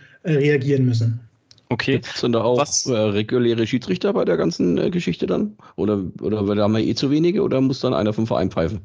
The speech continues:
Speaker 1: Da haben wir mit dem Stefan Stadelmann, Kreisschiedsrichterobmann, gesprochen, äh, und den, und den Gruppen, äh, Obmännern. Natürlich müssen wir am Wochenende gucken, wo ist natürlich am meisten Schiedsrichter zur Verfügung und es ist der Freitag.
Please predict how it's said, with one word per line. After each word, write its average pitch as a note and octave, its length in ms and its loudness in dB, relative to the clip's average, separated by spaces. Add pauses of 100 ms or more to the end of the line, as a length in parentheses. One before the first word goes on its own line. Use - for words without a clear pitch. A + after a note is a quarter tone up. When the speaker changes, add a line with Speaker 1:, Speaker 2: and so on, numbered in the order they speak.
(140)
Speaker 1:
Da C3+ 120 -2
haben F3+ 120 2
wir G#3 240 0 (200)
mit D#3 280 2
dem D3 580 0
Stefan E3+ 340 0
Stadelmann, G3+ 680 2
Kreisschiedsrichterobmann, F3 1200 0
gesprochen, E3 680 0
äh, D3 360 2
und D3 160 2
den, C#3+ 280 0
und C3+ 120 -2
den C3 180 2
Gruppen, E3+ 640 2
äh, D3+ 220 2
Obmännern. D#3 720 2
Natürlich D#3 340 0
müssen F3 380 4
wir F3 260 2
am D3 220 0
Wochenende E3+ 400 2
gucken, F3+ 580 0
wo D#3+ 600 2
ist F#3 180 -2
natürlich E3 300 2
am D3 80 2
meisten D#3 320 0
Schiedsrichter F3+ 340 0
zur D#3+ 160 2
Verfügung G3+ 400 0
und D3+ 160 0
es D#3+ 100 -2
ist E3 160 -2
der C#3 100 0
Freitag. C3 720 -2